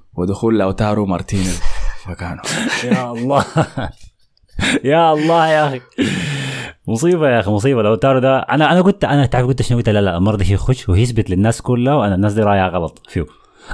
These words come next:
Speaker 2: المرة دي لاوتارو
Speaker 1: أيوة، لأنه ما في خيار تاني.
Speaker 2: أي.
Speaker 1: لو، لو لاوتارو مارتينيز جا المباراة دي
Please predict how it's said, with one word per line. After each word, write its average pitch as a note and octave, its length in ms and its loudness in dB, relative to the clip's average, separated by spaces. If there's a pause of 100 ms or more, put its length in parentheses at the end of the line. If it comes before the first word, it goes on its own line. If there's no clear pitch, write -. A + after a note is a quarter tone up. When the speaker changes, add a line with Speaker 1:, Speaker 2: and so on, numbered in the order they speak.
Speaker 2:
المرة G#2 260 0
دي B2 200 2
لاوتارو A2+ 340 2
Speaker 1:
أيوة، A3+ 200 2
لأنه A#3 180 2
ما A#3 120 2
في B3+ 120 -2
خيار D#3+ 240 2
تاني. G#2+ 420 -4
Speaker 2:
أي. G2+ 60 -2
Speaker 1:
لو، C#3 300 2
لو C3+ 200 2
لاوتارو B2+ 380 0
مارتينيز C3 460 0
جا D#3 100 2
المباراة A#2+ 380 0
دي A#2 240 -6